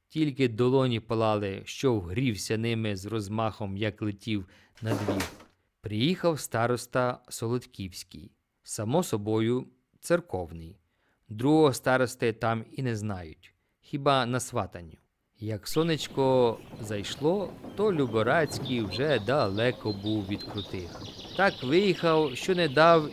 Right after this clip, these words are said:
і коням гаразд перепочити. Не задержала його волоської скарга,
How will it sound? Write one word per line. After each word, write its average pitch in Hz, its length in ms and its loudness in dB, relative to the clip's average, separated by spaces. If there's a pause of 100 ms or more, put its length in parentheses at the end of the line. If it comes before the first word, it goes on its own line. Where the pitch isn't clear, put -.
(100)
і 151 80 0
коням 135 500 2
гаразд 104 640 0
перепочити. 110 720 -4 (440)
Не 120 260 0
задержала 113 640 2
його 131 300 4
волоської 110 600 0
скарга, 90 680 -6